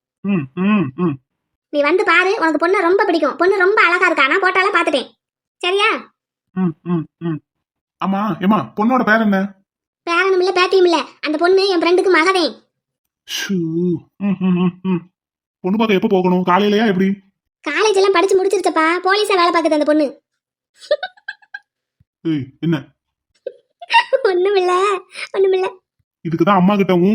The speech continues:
Speaker 1: ஊங்கிற வார்த்தை தவிர வேற எதுவும் பேசுறது கிடையாது. ஆனாலும் பொண்ணை பத்தின டீடெயில்ஸ் தேவைப்படுது, அதை கேட்டு வாங்க முடியுதா என்னால?
Speaker 2: நீ வாயை மூடிக்கிட்டு இருந்தா டீடெயில்ஸ் தன்னால வரும்ண்ணா.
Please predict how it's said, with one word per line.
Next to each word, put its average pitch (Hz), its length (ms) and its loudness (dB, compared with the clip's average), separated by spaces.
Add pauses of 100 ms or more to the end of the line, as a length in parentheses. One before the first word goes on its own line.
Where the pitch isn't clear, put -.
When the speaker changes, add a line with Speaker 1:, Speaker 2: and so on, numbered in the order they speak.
Speaker 1:
ஊங்கிற 196 280 2
வார்த்தை 180 260 2
தவிர 196 240 0
வேற 165 120 2
எதுவும் 190 320 2
பேசுறது 180 340 0
கிடையாது. 160 260 0 (260)
ஆனாலும் 185 340 -2
பொண்ணை 190 160 2
பத்தின 175 260 0
டீடெயில்ஸ் 180 340 0
தேவைப்படுது, 170 380 2 (160)
அதை 156 180 -2
கேட்டு 202 300 0
வாங்க 202 200 2
முடியுதா 190 300 4
என்னால? 180 220 0 (840)
Speaker 2:
நீ 302 100 -2
வாயை 285 240 0
மூடிக்கிட்டு 320 320 2
இருந்தா 311 220 2
டீடெயில்ஸ் 339 320 2
தன்னால 330 340 2
வரும்ண்ணா. 294 300 0